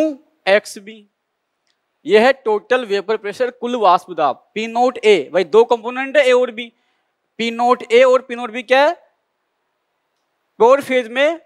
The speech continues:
वेपर प्रेशर, शुद्ध अवस्था में वाष्प दाब जो दे रखा है ना अपने को वैल्यू टू हंड्रेड और फ़ोर्टी वन पॉइंट फ़ाइव,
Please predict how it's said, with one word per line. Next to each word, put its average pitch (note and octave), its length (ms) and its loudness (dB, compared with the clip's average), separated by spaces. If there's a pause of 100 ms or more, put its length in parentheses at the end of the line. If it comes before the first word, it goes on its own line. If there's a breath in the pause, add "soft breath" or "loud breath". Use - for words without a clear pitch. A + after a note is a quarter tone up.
वेपर F#3 420 0
प्रेशर, E3 300 -14
शुद्ध G3+ 240 -8
अवस्था F#3+ 320 -2
में F#3 100 -8
वाष्प E3+ 280 0
दाब E3+ 100 -4
जो E3+ 160 -8
दे D#3 180 -6
रखा A3+ 200 -2
है C#4+ 40 0
ना E4 60 2
अपने D#4 140 -4
को D4+ 100 -6
वैल्यू A#3+ 260 0 (600)
टू G3 100 -6
हंड्रेड G#3+ 260 -4
और G#3+ 100 -4
फ़ोर्टी F#3 280 -4
वन F#3+ 140 -8
पॉइंट F#3 160 -16
फ़ाइव, E3+ 220 -6